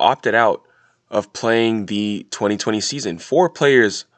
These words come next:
at this point. There have been four players so far who have opted out of participating in the twenty twenty season. Um, I mean, this is, this is going to happen. There are gonna be more. Some players are gonna just choose not to play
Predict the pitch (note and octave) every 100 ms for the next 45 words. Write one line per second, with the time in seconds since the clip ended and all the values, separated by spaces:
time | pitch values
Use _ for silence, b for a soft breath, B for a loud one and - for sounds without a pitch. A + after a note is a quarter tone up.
0 | _ _ _ _ _ - A#2 - A#2 -
1 | - A#2 F#2 G2+ A2 G#2 B2 B2+ B2 A#2
2 | G#2+ - G#2 A2+ G#2+ G#2 G2 - F#2 G#2+
3 | - G2+ - G2 F#2+ F2 - b b b
4 | b b G#2 - G2+ - G2 G#2+ G2 F#2+
5 | F2+ - F#2+ F#2 F#2+ F2+ - A#2+ A2 A2+
6 | A2+ b b b b b b b - G2+
7 | G2+ F#2+ F#2 _ _ - B2 B2+ A#2 -
8 | _ _ _ - C#3 C#3+ D3+ C3 G#2+ -
9 | - - - C3+ A#2+ B2+ A#2 A#2+ A2 G2
10 | F2+ G2+ A2+ A2 G#2 G#2 G#2 G#2+ B2 b
11 | b b b b _ _ - - _ _
12 | _ _ _ - A#2+ - A#2+ A#2 A2 A2+
13 | G#2+ - G#2 G#2 - - A#2+ A2 A#2 -
14 | - B2 D3